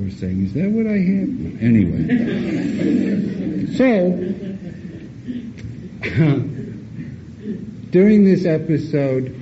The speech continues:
he lived in his father's house.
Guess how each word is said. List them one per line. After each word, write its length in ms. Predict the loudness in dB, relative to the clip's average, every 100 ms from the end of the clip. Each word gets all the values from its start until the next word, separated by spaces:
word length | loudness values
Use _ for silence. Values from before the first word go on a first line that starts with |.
| -16
he 560 | -4 2 4 4 2 -2 -8 -14 -16 -16 -4
lived 600 | 4 6 6 4 -4 -2
in 100 | 2
his 180 | 2 2 -2
father's 560 | 0 0 0 -2 -8 -16 -4
house. 440 | 0 2 0 -4